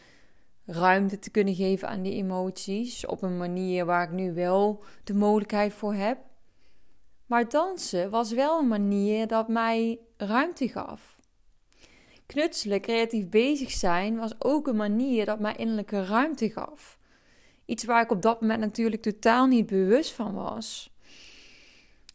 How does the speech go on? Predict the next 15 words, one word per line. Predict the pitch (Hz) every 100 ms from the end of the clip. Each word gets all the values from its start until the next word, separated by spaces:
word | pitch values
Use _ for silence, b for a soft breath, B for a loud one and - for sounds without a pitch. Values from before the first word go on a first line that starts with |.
| -
Maar | 220 254 262 247 240 220
waar | 247 240
ik | 226
me | 226
nu | 247 240
wel | 247 262
steeds | - 240 214
bewuster | 214 208 226 226 220 196
van | 202 196
word. | 196 320 311
En, | - 202 202 202
en | - 196 202
dat | 208 202
ik | 202
ook | 208 208 202 -